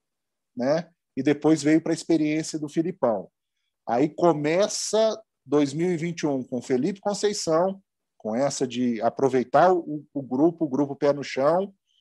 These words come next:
Moza, experiência de Série B, e agora vai pra um nome mais experiente. É por aí, Gabriel?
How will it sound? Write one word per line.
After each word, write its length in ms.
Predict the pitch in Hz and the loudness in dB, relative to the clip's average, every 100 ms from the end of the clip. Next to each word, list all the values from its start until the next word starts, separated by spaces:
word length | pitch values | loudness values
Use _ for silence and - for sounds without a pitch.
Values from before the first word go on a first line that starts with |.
| _ _ - | _ _ -2
Moza, 640 | 123 165 196 185 220 214 - _ _ _ | 6 8 8 8 4 4 -4 _ _ _
experiência 720 | 123 - 156 147 143 180 - | -12 -2 0 2 2 2 0
de 80 | 156 | -2
Série 260 | - 160 151 | 0 0 0
B, 400 | 127 156 208 - _ _ _ _ | 0 2 2 -2 _ _ _ _
e 60 | 165 | -4
agora 360 | 143 123 135 135 | -2 0 0 2
vai 220 | 123 135 | 0 -2
pra 140 | 151 | -6
um 40 | 143 | -6
nome 300 | 135 143 139 | -4 -4 -4
mais 220 | 139 139 | -6 -6
experiente. 800 | 143 156 156 131 101 92 - - _ _ _ | -6 -4 0 -2 -2 -8 -14 -18 _ _ _
É 100 | 196 | 0
por 200 | 202 185 | 4 6
aí, 220 | 175 214 | 6 4
Gabriel? 460 | 151 135 123 92 | 2 2 0 -4